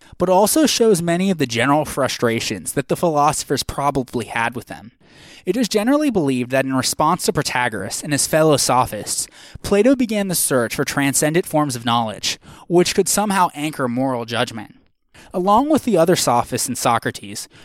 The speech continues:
Protagoras was part of a shift in philosophical focus from the earlier pre-Socratic tradition of natural philosophy to an interest in human philosophy.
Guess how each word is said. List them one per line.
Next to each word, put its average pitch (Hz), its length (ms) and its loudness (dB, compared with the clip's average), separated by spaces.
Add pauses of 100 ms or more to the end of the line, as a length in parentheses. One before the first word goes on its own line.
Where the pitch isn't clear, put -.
Protagoras 208 580 0
was 240 120 -2
part 175 320 2
of 143 60 -4
a 131 60 0
shift - 460 0
in 127 80 -4
philosophical 208 640 0
focus - 560 -2 (240)
from 185 180 -2
the 175 140 -4
earlier 202 380 2
pre-Socratic 160 760 0
tradition 135 420 0
of 117 60 -4
natural 123 400 -2
philosophy 104 640 -6 (300)
to 175 180 0
an 160 60 0
interest 160 420 0
in 131 60 -2
human 147 360 0
philosophy. 110 640 -6